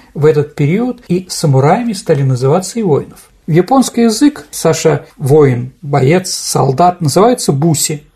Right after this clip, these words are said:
От этого бусидо. Путь воина переводится, да?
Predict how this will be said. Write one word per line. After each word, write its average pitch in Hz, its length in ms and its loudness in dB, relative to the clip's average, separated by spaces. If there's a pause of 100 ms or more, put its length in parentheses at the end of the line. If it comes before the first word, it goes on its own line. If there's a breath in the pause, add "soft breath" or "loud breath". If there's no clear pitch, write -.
(100)
От - 160 -4
этого 208 260 2
бусидо. 156 760 0 (240)
Путь - 580 0 (120)
воина 131 500 2 (360)
переводится, 135 560 0
да? 240 180 0